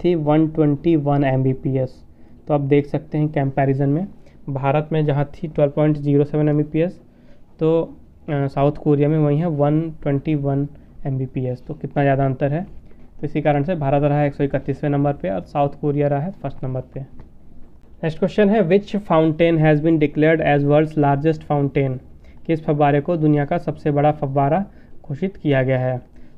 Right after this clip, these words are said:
तो अभी हाल ही में दुबई का पाम फाउंटेन है, ओके, दुबई के पाम फाउंटेन को दुनिया का सबसे बड़ा फव्वारा घोषित किया गया है। तो याद रखिएगा पाम फाउंटेन यानी पाम फव्वारा,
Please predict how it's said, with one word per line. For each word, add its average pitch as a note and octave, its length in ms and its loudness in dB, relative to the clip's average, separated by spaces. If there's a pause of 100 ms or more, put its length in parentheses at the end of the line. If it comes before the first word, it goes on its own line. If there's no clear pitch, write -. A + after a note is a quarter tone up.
तो C#3+ 60 -4
अभी C#3 140 0
हाल C#3 200 2
ही D#3+ 100 4
में E3+ 220 0 (760)
दुबई D3+ 340 2
का E3+ 240 0
पाम D3 380 0
फाउंटेन C#3+ 680 2
है, D#3 140 0
ओके, F#3+ 360 -8 (180)
दुबई C#3+ 220 2
के E3+ 140 -2
पाम D3 300 0
फाउंटेन D3 440 2
को F#3+ 240 -2 (580)
दुनिया C#3+ 280 2
का F#3 140 0
सबसे D#3+ 340 0
बड़ा D3 180 4
फव्वारा C#3+ 460 0
घोषित C#3+ 380 -4
किया C3 260 -2
गया B2 160 -2
है। B2+ 200 -6 (480)
तो D#3 60 0
याद D3+ 120 4
रखिएगा E3 340 2
पाम C#3+ 300 2
फाउंटेन D3 500 2 (680)
यानी D3 160 2
पाम D3 380 2
फव्वारा, D3 720 0